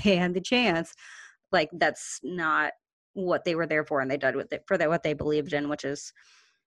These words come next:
obviously in the end was very tragic, but, you know, they, they kinda knew that that was going to happen, I guess, which is, you can empathize with, with that. You know, there's a,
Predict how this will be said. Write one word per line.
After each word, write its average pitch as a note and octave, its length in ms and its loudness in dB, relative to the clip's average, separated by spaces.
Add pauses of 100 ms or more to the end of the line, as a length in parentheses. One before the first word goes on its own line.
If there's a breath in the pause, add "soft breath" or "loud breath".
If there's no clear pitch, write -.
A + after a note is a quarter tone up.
(320)
obviously D#3 640 -4
in D#3+ 100 -2
the - 180 -4
end E3+ 280 0
was D#3+ 200 -4
very D3 240 -4
tragic, D#3 580 2 (140)
but, D3 300 0 (1160)
you F3 100 -2
know, D#3+ 120 0
they, E3 160 0 (120)
they F3+ 120 0
kinda D#3 220 0
knew D3+ 320 -2
that D3 140 -2
that C#3 240 2
was - 460 -4 (1200 loud breath)
going - 160 -14
to - 80 -12
happen, - 300 -4
I - 60 -8
guess, - 340 -6
which - 180 -10
is, F#3+ 220 -8 (1000 loud breath)
you G#3 180 0
can G3+ 100 4
empathize D#3+ 500 0
with, F3 200 -2
with F#3+ 180 2
that. D#3 240 2
You E3 100 0
know, D#3 120 0
there's E3+ 200 0
a, F3+ 140 -4